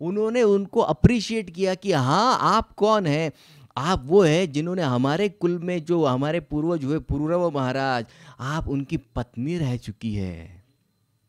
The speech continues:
उनका गुणगान किया, लेकिन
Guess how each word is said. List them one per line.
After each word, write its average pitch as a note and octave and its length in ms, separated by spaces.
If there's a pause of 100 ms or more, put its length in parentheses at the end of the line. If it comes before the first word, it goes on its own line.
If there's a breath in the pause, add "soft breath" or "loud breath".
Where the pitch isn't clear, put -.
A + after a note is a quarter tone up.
(640)
उनका A#2 240
गुणगान B2 480
किया, E3 280 (720 soft breath)
लेकिन F#2 220